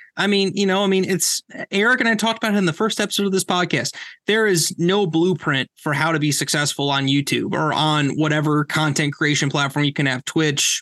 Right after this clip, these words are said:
social media, whatever, what have you. There's no blueprint. And that can be something that's both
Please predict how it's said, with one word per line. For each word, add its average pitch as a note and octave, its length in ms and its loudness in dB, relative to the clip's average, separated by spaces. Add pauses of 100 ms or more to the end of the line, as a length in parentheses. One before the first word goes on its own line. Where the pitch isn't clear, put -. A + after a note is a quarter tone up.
(160)
social D#3 340 2
media, C#3+ 320 2
whatever, C#3+ 520 0
what D#3+ 160 -2
have F3 260 -2
you. B2+ 180 0 (360)
There's G#3 160 2
no C4+ 100 2
blueprint. F#3 460 0
And E3 100 0
that G#3 160 -2
can A3 160 2
be F#3 400 0 (440)
something F#3 360 0
that's D#3+ 320 0
both E3+ 580 0